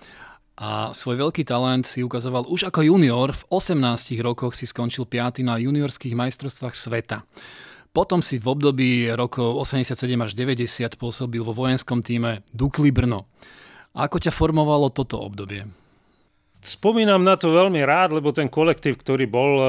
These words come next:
Speaker 2: v Bratislave v Interi, tak bol veľmi fajn, taká priateľská atmosféra. M-, veľmi rád som, e, sa zúčastňoval všetkých pretekov a, a tréningov, takže, e, to bolo fajn. E, musím povedať, že,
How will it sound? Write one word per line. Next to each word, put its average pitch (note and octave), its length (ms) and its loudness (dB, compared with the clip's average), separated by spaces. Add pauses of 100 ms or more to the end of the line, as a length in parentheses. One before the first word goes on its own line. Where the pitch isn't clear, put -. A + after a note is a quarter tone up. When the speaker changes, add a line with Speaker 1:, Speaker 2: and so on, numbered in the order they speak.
(260)
Speaker 2:
v A2 80 -4
Bratislave A#2+ 1040 0
v A2+ 80 -2
Interi, A#2+ 560 -4
tak G#2 240 -6
bol A2 640 -4
veľmi D3 320 -2
fajn, C#3+ 560 0
taká A#2+ 320 -6
priateľská A#2 800 -2
atmosféra. A2 720 -4
M-, A2+ 240 -8
veľmi A2+ 320 -4
rád G#2+ 240 -2
som, A2 240 -8
e, G#2+ 240 -4
sa A2 160 -12
zúčastňoval G#2+ 560 -10
všetkých - 400 -12
pretekov A2 880 -4
a, - 20 -4 (300)
a A#2 80 -6
tréningov, A#2+ 800 -4
takže, A2+ 320 -4
e, G#2 60 -8 (580)
to A#2 80 -8
bolo A2+ 240 -4
fajn. A#2 560 0
E, A#2+ 80 -2 (240)
musím A2 400 -6
povedať, A2 400 -4
že, A2 180 -6